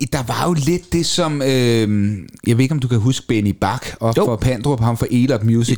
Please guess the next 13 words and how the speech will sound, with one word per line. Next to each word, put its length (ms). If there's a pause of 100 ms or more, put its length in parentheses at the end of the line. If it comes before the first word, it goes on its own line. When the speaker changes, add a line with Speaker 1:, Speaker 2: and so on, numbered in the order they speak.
Speaker 2:
Jo, 80
Speaker 1:
der, 60
Speaker 2:
lige 120
præcis, 220
Speaker 1:
der, 80
der 120
Speaker 2:
ja. 60
Speaker 1:
kørte 60
alle, 200
øh, 960 (160)
ta-, 320
øh, 400
C 100